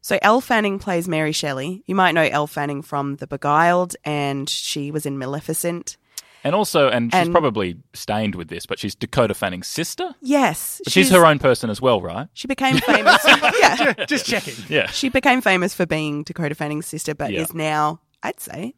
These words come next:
Speaker 1: more famous, and she's doing really solid films. And so in Mary Shelley, we follow her story from when she was sixteen. So it's eighteen hundreds England.
Speaker 2: Mm-hmm.
Speaker 1: And she's a bit of a dreamer, and she wants to be a writer.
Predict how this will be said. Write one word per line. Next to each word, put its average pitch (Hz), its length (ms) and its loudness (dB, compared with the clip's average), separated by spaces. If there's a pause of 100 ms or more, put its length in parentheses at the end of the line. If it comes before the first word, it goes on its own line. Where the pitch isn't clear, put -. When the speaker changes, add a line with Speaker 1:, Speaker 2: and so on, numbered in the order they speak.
Speaker 1:
more 320 240 0
famous, 147 480 -8
and 190 160 -8
she's 185 160 -6
doing 170 240 -4
really 165 400 -4
solid 147 380 -6
films. 165 560 -6 (440)
And 220 160 -2
so 214 120 2
in 214 200 0
Mary 208 280 2
Shelley, 165 500 0 (480)
we 185 220 -2
follow 180 840 6 (600)
her 180 280 0
story 151 640 2
from 156 260 0
when 147 100 0
she 156 140 -6
was 151 80 -6
sixteen. 143 580 -6
So 147 220 -4
it's 156 160 -4
eighteen 185 320 0
hundreds 147 640 -4
England. 143 580 -6
Speaker 2:
Mm-hmm. 101 200 -8 (260)
Speaker 1:
And 170 600 4 (100)
she's 202 260 -4
a 214 60 -2
bit 240 140 2
of 202 100 0
a 196 60 0
dreamer, 156 460 -2
and 151 280 -4
she - 100 -6
wants 170 260 -4
to - 60 -10
be 156 100 0
a 151 80 0
writer. 147 600 -4